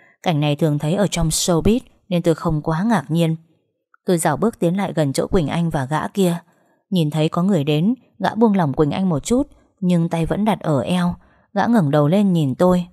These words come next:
nói bằng giọng gắt gỏng: "Cô là ai mà dám to gan đến làm phiền tôi?" Trước thái độ của gã, tôi giữ bình tĩnh, mỉm cười một cách thân thiện đáp lại: "Chào giám đốc Triệu,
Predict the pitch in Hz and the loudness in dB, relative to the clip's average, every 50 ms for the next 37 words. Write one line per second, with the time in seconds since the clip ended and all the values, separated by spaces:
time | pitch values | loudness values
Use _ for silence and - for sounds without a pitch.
0 | _ - 165 160 151 156 196 202 147 123 160 139 - 180 185 247 - - 170 160 | _ -4 -2 0 0 0 0 0 0 0 -2 -2 -2 0 0 0 0 2 0 0
1 | 143 120 - - - _ _ _ _ _ _ _ _ _ _ _ - 180 170 160 | 0 -2 -6 -12 -20 _ _ _ _ _ _ _ _ _ _ _ 2 4 4 4
2 | - 165 160 170 160 147 139 147 151 147 165 196 185 214 190 185 175 180 175 175 | 2 2 0 0 2 0 0 2 0 0 0 4 4 6 6 6 4 2 0 2
3 | 170 165 160 208 254 247 180 151 - 180 160 160 156 180 185 185 190 196 - _ | 2 4 4 6 6 4 4 4 4 2 2 4 6 8 8 8 6 4 -2 _
4 | _ _ _ _ _ _ _ _ _ _ _ _ - - 226 - 196 175 175 165 | _ _ _ _ _ _ _ _ _ _ _ _ 2 2 2 2 2 0 0 0
5 | 160 180 202 185 - - 139 123 131 143 147 165 185 226 254 - _ - 180 160 | 2 2 2 2 2 2 0 2 2 0 0 0 0 -4 -4 -8 _ -2 0 0
6 | - 170 - 196 202 160 139 123 - 160 170 208 247 262 - _ _ _ _ _ | 0 -2 0 0 0 0 0 0 0 0 0 0 -2 -2 -4 _ _ _ _ _
7 | - 185 165 143 139 - 160 151 143 135 143 143 - 254 - - 208 190 185 175 | 0 0 0 0 2 2 4 4 4 2 2 0 -2 -4 -2 0 0 0 0 0
8 | 180 143 - - 220 247 - 180 165 147 127 - - _ _ _ _ _ _ _ | -2 -2 0 -2 -4 -2 -2 -2 -2 -2 -4 -6 -8 _ _ _ _ _ _ _
9 | _ _ _ _ - - 156 147 135 139 151 151 170 220 254 - - - 185 156 | _ _ _ _ -6 -4 -2 -2 0 0 0 0 2 2 0 0 2 2 0 0
10 | - | 0